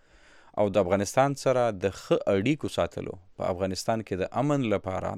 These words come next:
د افغانستان د واکمنو سره د کار کولو چې هغوی کوم څرګندونې کړې دي، باید چې په هغې باندې کلک ودرېږي او که چېرته دغه کار دوی عملي کوي، نو وایي چې دوی به هم د دغې ملاتړ کوي.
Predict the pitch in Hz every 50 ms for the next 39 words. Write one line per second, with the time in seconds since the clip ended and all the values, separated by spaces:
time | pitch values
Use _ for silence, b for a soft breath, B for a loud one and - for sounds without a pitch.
0 | 98 90 92 92 85 87 90 90 - - - 104 101 101 98 101 95 87 87 87
1 | 87 - - 135 156 160 139 - - 107 101 95 92 92 - 127 147 160 151 135
2 | 123 110 104 101 95 - - 95 87 95 101 98 - 95 92 90 b b b b
3 | b b b b b - - 101 90 87 90 87 85 98 143 190 202 160 151 147
4 | 135 120 117 107 104 107 117 - - - 104 - 101 92 90 98 104 92 95 92
5 | 87 87 - - - - 120 147 151 143 - 110 104 95 92 92 90 87 92 92
6 | 90 - 90 - - 92 - - 90 92 123 117 107 95 - - 107 101 98 98
7 | 90 98 107 - 92 92 90 87 85 85 - - 127 160 202 208 b b b b
8 | b b b b b - 104 101 98 92 98 113 107 95 - - 98 85 95 95
9 | 87 87 82 80 101 98 92 82 90 87 95 85 85 82 82 - _ - - 90
10 | 92 104 110 120 - - 104 95 - - 92